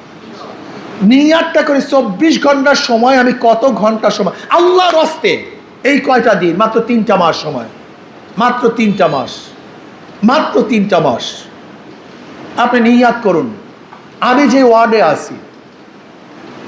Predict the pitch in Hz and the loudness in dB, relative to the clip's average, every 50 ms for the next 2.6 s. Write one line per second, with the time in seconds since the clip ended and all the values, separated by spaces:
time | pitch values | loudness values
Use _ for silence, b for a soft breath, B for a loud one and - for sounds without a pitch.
0 | - - - 156 294 294 285 311 285 220 - 240 269 277 269 269 262 262 247 190 | -12 -6 -2 0 0 2 2 2 2 2 2 2 2 2 2 2 2 0 0 0
1 | 196 254 254 254 - 277 254 190 170 233 247 233 - 196 190 185 - 196 156 147 | 0 -2 -2 -2 -2 -2 0 0 0 0 -2 -2 -2 -2 -2 -2 0 0 0 0
2 | 170 190 214 208 202 208 208 202 - 214 208 | 0 0 0 0 0 0 0 0 0 0 0